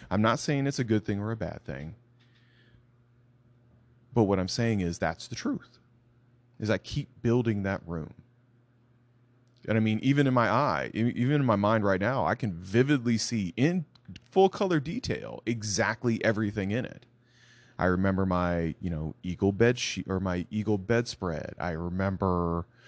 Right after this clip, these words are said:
the captain's bed that we bought from Babcock Furniture in Crestview, or my grandmother bought in, in Crestview. It was like a, a higher bed. I pushed it up against the wall. It had drawers underneath it,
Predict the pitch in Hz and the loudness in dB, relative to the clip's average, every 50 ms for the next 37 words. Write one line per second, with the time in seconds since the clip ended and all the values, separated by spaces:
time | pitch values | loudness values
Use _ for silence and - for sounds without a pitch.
0 | - - _ - 95 95 90 - - - 165 180 - 123 101 87 - 98 87 80 | -20 -14 _ 2 2 2 2 2 2 0 0 2 0 0 -2 0 -2 -2 -2 0
1 | 82 76 92 80 101 98 - 101 95 - - 107 90 87 80 - 104 117 143 - | 0 -2 -2 0 0 2 2 2 0 0 -2 -4 -4 -4 -2 -2 -2 -2 -2 -4
2 | - - 151 147 147 - - - - - - 151 156 156 151 - - - 85 - | -4 -4 -4 -4 -4 -6 -10 -20 -16 -10 -6 -4 -2 -2 -2 -2 -2 -4 -4 -4
3 | - 87 90 85 - - 87 76 - - - - - - - - - - - _ | -4 -6 -6 -6 -6 -6 -6 -4 -4 -6 -8 -8 -8 -8 -8 -10 -10 -12 -14 _
4 | _ _ _ _ _ - - 120 120 120 117 110 139 180 226 226 156 101 90 73 | _ _ _ _ _ 0 2 4 4 4 4 4 4 2 4 4 2 2 0 -2
5 | 67 58 50 50 - _ - 92 98 98 95 - 98 98 92 - - 90 90 - | -2 -4 -6 -6 -10 _ -6 -4 -4 -4 -4 -4 -6 -6 -6 -4 -4 -4 -4 -4
6 | - - 80 78 76 80 85 82 85 - 90 82 80 - 82 80 - - - - | -6 -8 -6 -4 -4 -4 -4 -4 -4 -6 -6 -6 -4 -4 -4 -6 -6 -8 -16 -20
7 | - - - - - - 76 67 64 80 85 110 113 110 110 110 110 110 92 67 | -20 -20 -16 -14 -10 -8 -6 -6 -6 -2 2 4 4 6 6 6 4 4 2 -2
8 | 65 - - 98 - - - 87 - 87 - 78 78 - - 73 85 101 107 110 | -8 -8 -10 -10 -10 -8 -10 -10 -10 -8 -12 -12 -12 -10 -10 -6 -2 0 4 4
9 | 110 107 104 107 104 101 101 87 - - 85 80 80 85 95 117 123 127 123 120 | 4 4 4 4 2 0 -2 -4 -6 -8 -8 -8 -6 0 2 4 6 6 6 4
10 | 117 120 113 113 113 110 110 110 107 104 - 113 107 104 101 101 101 - | 2 0 0 0 0 0 0 -2 -2 -2 -2 -2 0 0 0 0 -2 -6